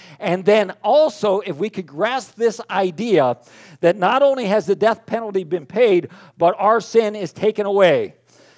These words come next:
Some of you might remember the "Gone, gone, gone. Yes, my sins are gone. And because of that, my heart is free. In my heart is a song." Okay, but we want to grab a hold of that idea today, and I want you to embrace this idea of our sins being gone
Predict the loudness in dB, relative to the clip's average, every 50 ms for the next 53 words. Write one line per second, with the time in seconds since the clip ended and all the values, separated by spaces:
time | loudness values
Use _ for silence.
0 | _ _ -6 -6 -4 -4 -4 -2 -2 -2 -2 -2 -4 -4 -2 -2 -2 0 0 0
1 | 0 0 -2 0 2 2 2 2 2 0 -2 0 0 2 2 2 0 -2 -2 0
2 | 2 2 2 0 -2 -4 -4 -6 -6 -6 -6 -6 -6 -6 -6 -8 -10 -8 -8 -6
3 | -2 0 0 2 0 0 -4 -6 -10 _ _ _ _ _ _ -12 -8 -8 -4 2
4 | 4 4 4 4 2 2 2 2 2 2 0 -2 -4 -2 0 0 0 0 0 -2
5 | -4 -6 -8 -12 -8 -6 -4 -4 -4 -2 -2 -4 -4 -2 -2 -2 0 0 0 0
6 | -2 -4 -6 -6 -8 -8 -6 -2 0 0 0 0 -2 -2 -4 -8 -14 -20 _ _
7 | _ _ -20 -20 -20 -10 -6 -4 -2 2 4 6 6 6 6 4 -2 -14 -6 -2
8 | 0 0 2 2 2 2 0 -2 -2 -6 -4 0 2 2 4 4 4 4 2 2
9 | 0 -2 -2 -2 0 0 0 2 2 2 2 0 0 2 0 0 0 -2 0 0
10 | 2 2 0 0 -2 -4 -4 -4 -6 -6 -8 -10 -14 -16 -16 -14 -16 -16 -14 -14
11 | -14 -16 -16 -12 -6 -4 -2 -2 -2 -4 -8 -10 -10 -10 -8 -6 -6 -6 -6 -6
12 | -6 -8 -8 -8 -8 -10 -12 -12 -12 -14 -16 -16 -16 -16 -18 -14 -12 -12 -10 -10
13 | -10 -10 -10 -10 -10 -10 -12 -16